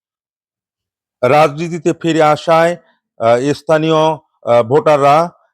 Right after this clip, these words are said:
আহ, লালমিহারের জেলার কালীগঞ্জ আজিদমারি দুই আসনে, আহ, অনেকেই আসলে ক-,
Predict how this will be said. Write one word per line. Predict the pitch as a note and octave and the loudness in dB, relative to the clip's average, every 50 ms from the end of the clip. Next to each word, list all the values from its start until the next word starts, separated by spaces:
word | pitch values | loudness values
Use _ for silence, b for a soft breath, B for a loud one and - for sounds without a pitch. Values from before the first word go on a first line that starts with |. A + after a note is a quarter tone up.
| _ - | _ -4
আহ, | A2 A2+ A2+ A#2 A#2+ A#2 | -2 0 2 2 2 2
লালমিহারের | A#2+ C3 C#3 D3 D#3 D#3 D#3+ D#3+ E3 D#3 D#3 C#3+ D3+ D3+ D3+ D3 A2+ F2 B2+ B2 A2 | 2 0 0 0 0 -2 -2 0 0 0 0 0 0 -2 -2 -4 -4 -6 -6 -6 -4
জেলার | G#2+ B2+ D3 D3 C#3+ C#3+ C#3 C#3+ C#3+ | -2 0 2 2 2 2 2 0 -2
কালীগঞ্জ | - - C#3+ C#3+ C#3+ C#3+ C#3+ C3 D3 D3 C#3+ C#3 C#3+ | -2 0 0 0 0 0 -2 -2 -2 -4 -4 -4 -2
আজিদমারি | C3+ C#3 C3 B2+ B2+ C3 C#3 C3+ C#3 C#3 C3+ C3+ A#2+ | -2 -2 -2 -4 -6 -4 -2 -2 -2 -2 -4 -6 -8
দুই | A2+ B2 C#3 C#3 C#3 C3+ C3 C3 C3+ | -4 -2 0 0 0 0 -2 -6 -4
আসনে, | - B2 C3 C3+ - - C#3+ C3 A#2 A#2 C3+ E3+ F3 _ _ _ _ - | -2 -2 -2 -2 -2 -6 -6 -4 -2 -2 -2 -4 -4 _ _ _ _ -4
আহ, | A#2+ A#2+ B2 B2+ | 0 2 2 2
অনেকেই | B2+ C3 C3+ C3+ C3 - C#3+ C#3 C#3 C#3+ C#3 C#3 | 2 2 0 -2 -6 -2 0 2 2 2 0 0
আসলে | B2+ B2 B2+ - - D3 B2+ B2+ | -2 -4 -4 -4 -4 -4 -4 -4
ক-, | B2 _ C3+ C3 B2 B2 | -4 _ 0 2 2 0